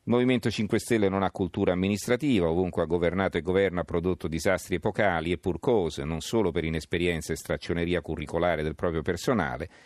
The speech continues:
ma per un negazionismo ideologico di ogni cosa che sappia di governo e di decisione in nome di un bene comunismo astratto e conservatore, dagli inceneritori alla gestione delle alluvioni,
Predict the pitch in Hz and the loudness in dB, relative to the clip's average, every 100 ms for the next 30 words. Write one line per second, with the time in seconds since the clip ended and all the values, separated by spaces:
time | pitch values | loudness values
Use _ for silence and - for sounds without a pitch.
0 | - _ - 104 92 117 120 98 92 120 | -20 _ -2 -2 2 2 4 2 2 2
1 | 110 104 110 107 87 78 85 104 107 85 | 2 2 0 0 0 -2 0 2 2 2
2 | 80 - 87 101 110 95 90 80 90 85 | -2 -2 0 2 2 2 0 0 -2 -4
3 | - 92 - 90 98 107 87 78 78 80 | -2 -2 0 -2 0 0 0 -2 -4 -2
4 | 90 95 92 107 85 78 71 73 87 85 | -2 0 -2 -4 -4 -2 -2 -2 -2 -2
5 | 80 76 80 82 98 85 78 92 95 78 | -2 -2 -2 0 0 0 -2 -2 -2 -4
6 | 71 82 95 - 73 65 - 78 - 78 | -4 -4 -4 -4 -4 -4 -4 -6 -6 -6
7 | - 76 73 - 69 67 73 76 80 82 | -4 -4 -4 -4 -4 -4 -4 -2 -2 -4
8 | - 82 78 78 95 90 82 76 82 - | -4 -4 -4 0 2 2 0 -2 -6 -2
9 | 95 82 82 90 104 123 135 101 73 | -2 0 0 0 2 2 4 4 2